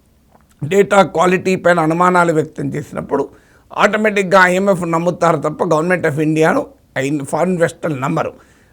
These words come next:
So, ఐఎంఎఫ్ ఈ, ఈ క్వాలిటీ జీడీపీ నెంబర్స్కి ఎందుకు తక్కువ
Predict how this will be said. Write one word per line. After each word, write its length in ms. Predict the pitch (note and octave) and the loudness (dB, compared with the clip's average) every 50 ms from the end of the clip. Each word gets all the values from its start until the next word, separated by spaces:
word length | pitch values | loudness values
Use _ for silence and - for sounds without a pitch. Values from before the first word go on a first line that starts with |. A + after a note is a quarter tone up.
| _ - - | _ -2 4
So, 60 | A#3+ A#3+ | 6 6
ఐఎంఎఫ్ 600 | A#3 - - G3 G#3 A#3 B3+ B3 B3 A#3+ G3 G#3 | 6 6 6 4 4 4 4 4 4 4 2 2
ఈ, 220 | G#3+ A3 F#3+ D#3 D3+ D3+ - | -2 -2 -2 -4 -6 -6 -4
ఈ 120 | F3+ F#3+ F3 | -4 -4 -4
క్వాలిటీ 640 | - - D#3+ F3 F#3+ G#3+ A3 - G#3+ A3+ A3 G3+ E3+ D#3+ - - - D3 D#3 | -2 0 2 4 6 6 4 2 0 0 0 0 -2 -4 -8 -8 -6 -4 -4
జీడీపీ 480 | D#3 C3 D#3 F#3 G#3 A#3 A3+ F3 G#3 | -4 -2 -2 -2 0 0 0 0 0
నెంబర్స్కి 500 | G3+ F#3+ F3+ F3 F3+ G3 F#3 - - - | 0 0 2 4 2 2 2 0 -4 -6
ఎందుకు 280 | C#3 D#3 F3+ G#3+ G3+ - | -4 -2 0 0 0 0
తక్కువ 560 | F3 - - E3+ - - - - F#3+ F3+ E3 | -2 -2 -2 -2 -2 -2 0 4 4 4 4